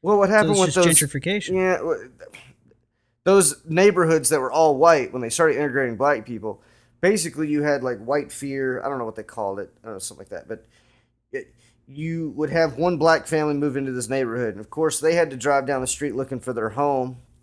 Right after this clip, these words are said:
Speaker 1: their brand new, beautiful home that they worked hard for. And they're passing other homes with big banners hanging on the porches that say, "Go home, N-word," or, "We don't want you here. Get out."
Speaker 2: Yeah,
Speaker 1: Like,
Speaker 2: yeah, yeah,
Speaker 1: just
Speaker 2: yeah.
Speaker 1: some hateful shit, you know what I'm saying? So,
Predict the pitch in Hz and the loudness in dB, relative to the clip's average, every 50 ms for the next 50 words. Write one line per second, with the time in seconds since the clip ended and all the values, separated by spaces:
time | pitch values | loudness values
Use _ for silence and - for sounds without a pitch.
0 | _ _ _ - 117 117 107 - - 104 - _ - 131 135 131 131 127 127 131 | _ _ _ -10 -10 -10 -10 -12 -18 -20 -16 _ -4 -2 -2 -2 -2 -4 -4 -6
1 | 110 98 131 131 123 98 120 113 110 123 123 127 127 131 135 131 113 110 - - | -6 -6 -8 -8 -8 -8 -10 -8 -6 -6 -4 -4 -4 -6 -8 -10 -12 -10 -8 -6
2 | 117 117 113 117 117 113 - 120 120 120 120 101 - 123 120 117 120 117 110 _ | -6 -4 -4 -6 -8 -8 -6 -4 -4 -4 -4 -6 -10 -10 -6 -6 -6 -6 -8 _
3 | _ _ _ _ _ _ _ _ - 110 117 123 123 - 139 139 131 127 - - | _ _ _ _ _ _ _ _ -10 -6 -4 -4 -4 -2 0 0 2 2 0 -2
4 | 127 120 131 151 160 156 143 131 135 127 123 123 120 104 104 101 107 127 123 107 | -2 -2 0 0 0 0 0 -2 -2 -4 -4 -6 -8 -10 -12 -8 -8 -8 -8 -6
5 | - - 131 151 175 170 151 123 104 - - 131 127 123 120 113 107 95 87 - | -6 -4 -2 0 0 0 -2 -2 -4 -4 -4 -4 -4 -4 -4 -6 -6 -8 -8 -4
6 | - 160 175 175 - - 101 80 85 73 - - - 117 110 95 92 - 151 156 | 0 0 0 0 -2 -6 -12 -12 -10 -6 -6 -4 -4 -4 -4 -6 -4 -2 0 2
7 | 151 139 127 165 196 190 175 143 135 190 208 185 156 127 131 117 104 92 90 85 | 2 2 4 4 4 4 2 2 0 -2 -2 -2 0 0 0 0 0 -2 -4 -6
8 | - - 110 113 110 110 107 101 151 180 185 170 170 170 175 202 220 180 156 139 | -8 -8 -6 -6 -4 -6 -4 -2 0 2 2 2 2 4 4 4 2 2 0 -6
9 | 135 123 123 120 113 107 101 92 90 139 147 156 151 156 147 135 135 185 208 190 | -8 -6 -6 -6 -6 -6 -6 -4 0 2 2 4 6 6 6 6 6 6 6 4
10 | 160 120 117 117 139 139 120 123 120 113 107 107 107 107 104 98 92 185 208 190 | 4 2 0 -2 -2 -2 -2 -2 -4 -4 -6 -6 -8 -8 -8 -6 -2 2 4 4
11 | - - 175 156 147 165 190 208 202 - - 170 156 135 - - 131 143 185 254 | 4 4 4 2 0 0 0 0 -2 -4 -4 -2 -2 -2 -4 -6 0 6 6 8
12 | 262 104 - - - 120 127 143 156 151 139 127 147 160 180 180 156 - 170 165 | 6 6 2 -4 -8 -4 -2 -2 -2 -2 -2 0 0 0 0 0 -2 0 2 4
13 | 160 156 143 - | 4 4 2 0